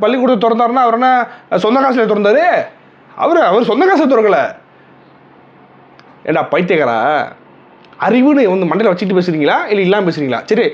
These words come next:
அறிவு பே-, ஆளுக்கு தான் இல்ல, பேர்லயாச்சும் இருக்கட்டும் தான் அண்ணன் சீமான் அவர்கள் அறிவு செல்வன் என்று பெயர் வச்சார். இல்ல, இல்ல, நான் ராஜீவ் காந்தி தான் அப்படிங்கிற திருப்பி திருப்பி சொல்ற பாத்தியா? இவர் ராஜீவ், அஹ், யாருமே எந்த முதலமைச்சருமே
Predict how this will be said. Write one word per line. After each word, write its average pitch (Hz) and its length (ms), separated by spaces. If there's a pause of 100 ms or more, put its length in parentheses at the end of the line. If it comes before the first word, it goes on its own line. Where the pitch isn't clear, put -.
(120)
அறிவு 208 300
பே-, 156 220
ஆளுக்கு 196 360
தான் 240 140
இல்ல, 190 440
பேர்லயாச்சும் 254 480
இருக்கட்டும் 214 340
தான் 285 280
அண்ணன் 185 180
சீமான் 220 300
அவர்கள் 208 220
அறிவு 208 280
செல்வன் 196 180
என்று 185 160
பெயர் 175 220
வச்சார். - 200 (440)
இல்ல, 226 180
இல்ல, 247 140
நான் 196 140
ராஜீவ் 240 340
காந்தி 240 200
தான் 233 360
அப்படிங்கிற 180 320
திருப்பி 202 180
திருப்பி 190 220
சொல்ற 160 100
பாத்தியா? 156 440 (580)
இவர் 196 260
ராஜீவ், 180 640 (840)
அஹ், 131 400
யாருமே 233 600
எந்த 208 240
முதலமைச்சருமே 220 560